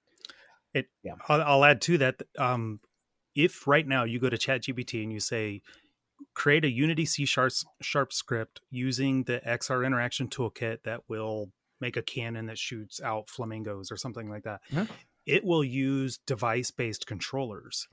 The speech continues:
Speaker 1: So
Speaker 2: Right.
Speaker 1: it's still using the old input system. And so I, it, nothing was working because, you
Speaker 2: Yep.
Speaker 1: know, that's being deprecated. I think it's being deprecated, or
Speaker 2: I
Speaker 1: at
Speaker 2: don't think
Speaker 1: least
Speaker 2: it's being
Speaker 1: it's
Speaker 2: deprecated. We're just,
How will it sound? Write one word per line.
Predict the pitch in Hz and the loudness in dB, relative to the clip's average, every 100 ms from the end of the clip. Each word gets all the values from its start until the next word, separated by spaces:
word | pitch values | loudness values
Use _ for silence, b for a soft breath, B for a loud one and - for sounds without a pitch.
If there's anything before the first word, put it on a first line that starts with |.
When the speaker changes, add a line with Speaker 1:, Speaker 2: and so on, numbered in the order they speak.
| - | -4
Speaker 1:
So | 104 | 0
Speaker 2:
Right. | 107 | 2
Speaker 1:
it's | - | 2
still | 175 170 | 2 2
using | 147 160 147 | 2 2 2
the | 120 | 2
old | 127 123 120 | 0 -2 0
input | 151 180 143 104 | 0 0 0 -2
system. | - - - 104 - _ b b - | -6 -6 -10 -14 -18 _ b b -8
And | 117 | -4
so | - 127 117 117 113 - _ - | 0 0 0 -2 -4 -10 _ -4
I, | 120 123 - _ | -2 -2 -8 _
it, | 240 165 143 131 | -10 -6 -4 0
nothing | 143 135 113 | 0 0 -4
was | 110 | -4
working | 139 165 - 98 92 - | -2 -2 -2 -8 -10 -12
because, | 110 - 113 | -8 -4 -2
you | 113 | 0
Speaker 2:
Yep. | 113 | 0
Speaker 1:
know, | |
that's | 107 - | -2 -6
being | 110 104 95 | -8 -10 -8
deprecated. | 117 110 - 143 | -8 -8 -10 -10
I | 107 | -8
think | 127 131 | -6 -8
it's | - | -8
being | 95 | -10
deprecated, | 92 - - 92 98 - | -12 -12 -14 -14 -14 -10
or | 113 | -4
Speaker 2:
I | |
Speaker 1:
at | |
Speaker 2:
don't | 220 | 0
think | |
Speaker 1:
least | 320 | 2
Speaker 2:
it's | 311 | 4
being | 202 | 4
Speaker 1:
it's | 127 | 4
Speaker 2:
deprecated. | 123 120 127 120 123 | 4 4 4 4 4
We're | 131 | 4
just, | 147 151 | 4 2